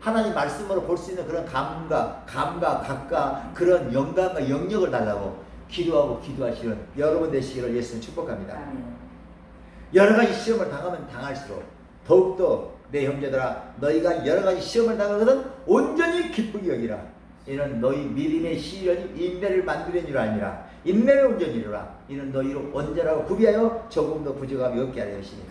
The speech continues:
Speaker 2: 아멘.
Speaker 1: 여러분,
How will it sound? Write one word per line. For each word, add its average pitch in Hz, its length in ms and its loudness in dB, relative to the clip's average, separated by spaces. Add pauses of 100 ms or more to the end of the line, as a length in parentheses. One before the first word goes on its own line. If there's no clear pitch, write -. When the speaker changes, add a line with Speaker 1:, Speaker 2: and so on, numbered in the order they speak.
Speaker 2:
아멘. 254 300 -12 (2500)
Speaker 1:
여러분, 139 500 2